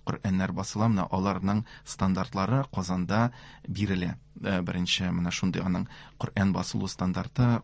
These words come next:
Казанда, шундый аның стандарты бирелә һәм шулай итеп менә без, нигә без мөселман дөньясының мәдәни башкаласы дип җавап биргәндә, э, Казан басмасы ул шундый мөмкин җавапның берсе.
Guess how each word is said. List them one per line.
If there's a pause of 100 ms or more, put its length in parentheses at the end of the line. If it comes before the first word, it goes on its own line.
Казанда, (420)
шундый
аның
стандарты
бирелә
һәм (260)
шулай
итеп
менә
без, (400)
нигә
без (160)
мөселман
дөньясының (400)
мәдәни (100)
башкаласы
дип (160)
җавап
биргәндә,
э, (160)
Казан
басмасы
ул (160)
шундый
мөмкин
җавапның
берсе.